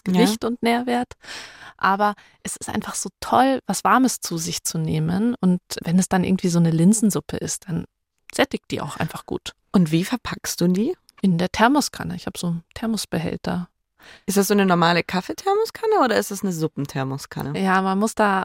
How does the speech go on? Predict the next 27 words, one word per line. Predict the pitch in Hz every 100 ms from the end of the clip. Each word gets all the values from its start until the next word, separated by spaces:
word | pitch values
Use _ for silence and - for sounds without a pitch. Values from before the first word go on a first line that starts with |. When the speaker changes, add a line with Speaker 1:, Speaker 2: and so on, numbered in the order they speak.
| -
Speaker 2:
schon | - 202 202 214
gut | 190 190 -
trennen, | - 165 165 170
weil | 175
sobald | 180 170 190 208
ein | 190
bisschen | 196 190 185
Knoblauch | 202 202 202 190
im | 175
Spiel | 180 - _ 190 202 190
ist, | 190 -
macht | 185 -
dann | 196 190
der | 196 -
Tee | 214 196
das | 196 -
nächste | 214 220 240
Mal | 196 -
nicht | 208 214
mehr | 202
so | 185
viel | - 180
Spaß | - 160 165 -
draus. | - 185 175 -
Nee, | 185 180
ich | 185
hab, | 208